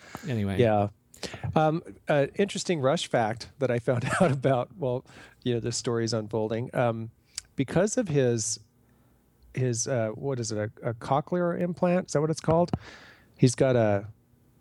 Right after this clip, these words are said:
Speaker 2: he had a, a surgery for his loss of hearing, and it's an implant.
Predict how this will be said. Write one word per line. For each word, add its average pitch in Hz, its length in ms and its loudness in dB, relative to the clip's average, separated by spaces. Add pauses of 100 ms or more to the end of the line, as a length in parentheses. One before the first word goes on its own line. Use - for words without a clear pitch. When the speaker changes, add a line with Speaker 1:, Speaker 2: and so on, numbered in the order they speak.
(140)
Speaker 2:
he 131 120 4
had 151 140 6
a, 117 140 4 (380)
a 135 40 0
surgery 127 520 4
for 113 460 2
his 123 180 4
loss 120 240 2
of 104 80 -8
hearing, 110 500 0 (960)
and 113 500 0
it's 107 220 2
an 135 100 4
implant. 107 460 2